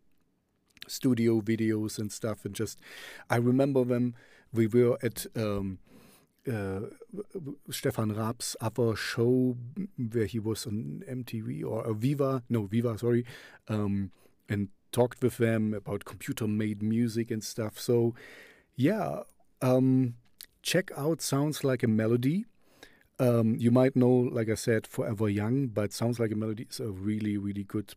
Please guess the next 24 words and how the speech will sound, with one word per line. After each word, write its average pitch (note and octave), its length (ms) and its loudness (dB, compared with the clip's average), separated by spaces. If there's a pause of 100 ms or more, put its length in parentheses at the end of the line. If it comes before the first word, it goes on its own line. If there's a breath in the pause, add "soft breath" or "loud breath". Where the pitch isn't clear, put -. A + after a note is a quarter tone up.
pop A2+ 220 -6
song. A2+ 500 -2
And, F#2+ 260 -6 (520 loud breath)
um, G#2 300 0 (140)
you A#2+ 120 4
know, A#2 140 0
after A#2+ 260 0
my A2 160 2
initial A#2 680 2
kind G#2+ 360 -6
of, G#2+ 380 -6
um, G2 480 -4 (1040)
standoffiness, A#2+ 1000 2
because A2 280 -2
it G2+ 120 -6
was F#2+ 240 -6
not A2+ 280 -2
Depeche - 400 -4
Mode, G2+ 320 -6 (480 loud breath)
um, G2+ 300 -6 (440 soft breath)
I G#2+ 140 -4
got F#2+ 280 -8
really, G#2 460 -4
I, G2 120 -6